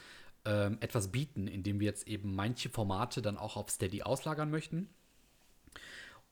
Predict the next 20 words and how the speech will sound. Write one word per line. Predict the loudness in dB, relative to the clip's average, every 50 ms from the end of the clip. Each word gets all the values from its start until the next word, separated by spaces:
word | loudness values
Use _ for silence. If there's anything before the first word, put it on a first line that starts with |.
| _ 2
Und | 4 4 6 8
wiederum | 8 10 10 10 8 6 2 4
anderen | 2 4 4 4 4 6
Leuten | 6 8 6 6 4 2 2
dann | 2 4 6
wirklich | 4 4 4 2 -4 0
so | 0 0
dieses | 0 0 -2 -2 -4 -2
komprimierte | 2 2 2 2 2 2 6 6 6 6 6 2
Thema | 0 2 4 4 6 4 4
Parfüm | 4 4 2 4 4 2 2 2 2
trotzdem | 2 0 -2 0 0 -2 -2
noch | -2 0 0
hier | 0 0 0
auf | -2 -4 -4
den | -4 -4 -2 2
Hauptkane-, | 2 2 2 2 -2 -8 -6 0 0 2 2 2 2 2 0 0 -2 -2
auf | -2 -2 -2
dem | -2 -2 -2
Hauptkanal, | -2 -2 -4 -4 -2 0 0 0 0 0 -2